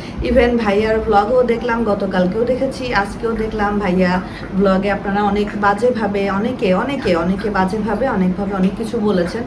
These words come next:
তো আমার কথা হলো, ওই বাড়িটা আমার ভাইয়ের, ওই বাড়িটাতে আমার ভাইয়া, ভাইয়ার ফ্যামিলি থাকবে। আমি কিন্তু ওইখানে গিয়ে থাকবো না। আমি হয়তো বা আগে বছরে একবার যাইতাম, এখন হয়তো বা দুই বছরে একবার যাব।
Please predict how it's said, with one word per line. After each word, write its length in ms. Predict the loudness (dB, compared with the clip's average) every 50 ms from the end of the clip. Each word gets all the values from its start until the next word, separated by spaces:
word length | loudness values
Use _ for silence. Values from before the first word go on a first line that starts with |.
| -8 -10 -12 -12 -12 -12 -10 -4 0
তো 60 | 0
আমার 200 | 2 2 0 -4 -4
কথা 220 | -4 -4 -4 -4 -4
হলো, 220 | -2 2 4 4
ওই 160 | 4 4 4
বাড়িটা 580 | 4 2 2 2 2 0 -2 -2 -2 -2 -2 -4 -4 -6
আমার 200 | -2 0 0 0
ভাইয়ের, 600 | 0 0 0 0 2 2 0 -2 -4 -10 -12 -14 -14 -12 -8 -4
ওই 80 | -2
বাড়িটাতে 420 | 0 2 2 2 2 2 0 -2 -2
আমার 180 | -2 0 0
ভাইয়া, 440 | 0 0 0 0 0 0 0 -2 -2 -4 -2
ভাইয়ার 200 | 0 2 2 2 2 0
ফ্যামিলি 340 | 0 2 2 2 2 0 -2 -2
থাকবে। 280 | -8 -8 -8 -8 -10 -10 -10 -10 -12 -12 -14 -12 -6 -2
আমি 180 | 0 0 0
কিন্তু 240 | 0 -2 -2 0 0
ওইখানে 260 | 0 0 0 0 0
গিয়ে 220 | 0 0 0 -2 -2 -2
থাকবো 280 | -2 -2 -2 -2 -2 -4
না। 80 | -4 -4 -4
আমি 180 | 0 0 2 2
হয়তো 280 | 2 0 0 -2 -2 0
বা 100 | 2 2
আগে 200 | 2 0 0 0
বছরে 360 | 0 -2 -2 0 0 0 0
একবার 340 | 0 -2 -4 -2 -2 -2 0
যাইতাম, 340 | 0 -2 -2 -2 -4 -4 -4
এখন 260 | -2 -4 -2 -2 0
হয়তো 240 | 0 0 0 0 -2
বা 120 | -2 0 0
দুই 140 | 0 0
বছরে 360 | 0 0 -2 -2 -2 -2 0 0
একবার 320 | 0 0 0 0 0 0
যাব। 180 | 0 -2 -2